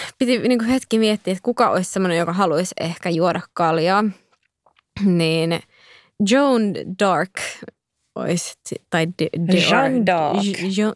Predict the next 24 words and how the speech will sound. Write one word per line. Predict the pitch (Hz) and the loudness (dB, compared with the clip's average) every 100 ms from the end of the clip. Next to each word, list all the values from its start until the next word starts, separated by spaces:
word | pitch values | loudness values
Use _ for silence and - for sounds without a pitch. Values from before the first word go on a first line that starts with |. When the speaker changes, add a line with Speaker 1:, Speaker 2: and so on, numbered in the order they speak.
| - | -4
Speaker 1:
just | 202 - - | -6 -6 -10
näin | 127 - - - - - | -10 -10 -16 -14 -6 0
<laughs> | 226 104 - | 0 0 -6
sanotaan. | 160 - - 82 - - - - - - _ | -6 -4 -6 -8 -12 -16 -14 -16 -18 -20 _
Niin, | 196 175 - | 0 0 2
mä | 214 | 2
luulen, | 349 311 175 | 2 2 0
että | - | -4
hän | 190 220 165 | 0 0 0
olisi | - - | -6 -8
semmoinen, | - 92 64 - | -8 -8 -6 -6
joka | 190 92 | -4 -4
olisi | - - - | -4 -6 -8
niin | - | -8
kuin, | - 202 - _ _ | -6 -8 -10 _ _
haluaisi | - 254 214 | 2 2 2
sitä | - 196 | -4 -2
kaljaa, | 196 180 175 156 - | 0 0 0 0 -2
ja | 190 180 - _ | -6 -6 -8 _
hänellä | - 180 170 165 | -6 -2 0 0
voisi | 180 185 | -2 0
olla | 175 | 0
myös | 175 165 - | 0 0 -2
semmoisia | 160 156 170 - | -4 -2 -2 -2